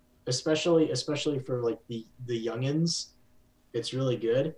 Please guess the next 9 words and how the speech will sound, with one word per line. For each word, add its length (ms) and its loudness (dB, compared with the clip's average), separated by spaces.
And 420 -8
even 280 4
if, 220 0
you 140 -2
know, 160 -2
even 260 0
in 80 -2
high 200 -2
school, 500 -4